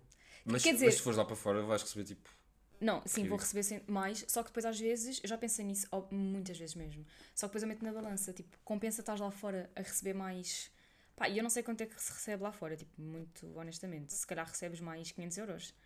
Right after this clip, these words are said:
Speaker 1: Ah,
Speaker 2: Não sei.
Speaker 1: recebes muito mais.
Speaker 2: Muito mais?
Speaker 1: Recebes muito mais. Imagina, a cena aqui, a cena de ir lá para fora que compensa é,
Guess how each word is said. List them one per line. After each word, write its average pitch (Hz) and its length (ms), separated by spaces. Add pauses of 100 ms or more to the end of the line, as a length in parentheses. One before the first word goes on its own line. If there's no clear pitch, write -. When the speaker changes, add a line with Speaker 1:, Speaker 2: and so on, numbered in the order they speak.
(400)
Speaker 1:
Ah, 110 520
Speaker 2:
Não 175 100
sei. 151 320 (220)
Speaker 1:
recebes 165 320
muito 165 320
mais. 131 280
Speaker 2:
Muito 202 240
mais? 214 440
Speaker 1:
Recebes 107 280
muito 104 200
mais. 87 180
Imagina, 113 380
a 85 80
cena 135 300
aqui, - 200
a - 60
cena 127 280
de 113 200
ir 110 180
lá 113 100
para 110 140
fora 90 220
que - 100
compensa 98 480
é, 78 220